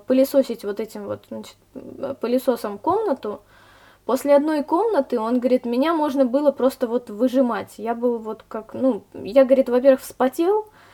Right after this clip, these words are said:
Такое было ощущение, что я пропылесосил, ну, штук пять, наверное, вот таких комнат, как минимум. То есть он прям реально устал. А, значит, программа была на какую-то глубокую очистку или что-то такое, или какую-то сильную очистку.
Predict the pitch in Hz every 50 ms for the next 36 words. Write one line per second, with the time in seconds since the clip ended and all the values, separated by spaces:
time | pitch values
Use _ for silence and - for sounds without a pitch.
0 | - - _ - 214 - - 302 302 254 277 277 277 277 277 - 269 - - 370
1 | 403 403 330 285 - - 262 262 277 277 277 269 262 254 262 262 269 - 339 381
2 | 370 - 302 269 247 190 - - 185 254 320 330 - - 349 - - - 269 247
3 | 247 247 254 247 233 240 247 240 233 233 220 214 214 - 220 - - 240 - -
4 | - 247 233 226 214 208 208 196 - - 220 226 - 247 233 254 254 254 254 226
5 | 214 214 208 202 208 - _ _ _ _ - - - - _ _ _ - 208 247
6 | - - - 247 294 277 302 294 285 269 240 247 254 330 403 415 359 - - -
7 | 277 - - - 262 233 202 208 104 - - _ _ - - - - _ _ _
8 | _ _ _ _ _ _ _ _ _ _ _ - - - 202 214 233 240 233 240
9 | 240 233 226 - _ - 226 262 - 262 - - 247 254 247 285 330 392 381 330
10 | 269 233 262 269 277 294 311 302 269 254 262 269 277 233 - - 277 269 - 285
11 | 262 - 254 214 208 247 269 294 254 240 302 302 294 - 269 262 262 247 240 254
12 | 247 - 349 392 381 - - - - 226 220 208 214 214 - - 220 220 226 196
13 | - 220 226 - 240 202 214 202 208 220 214 - 247 226 - - - - 262 247
14 | 233 220 214 208 202 196 - - 220 - - - - -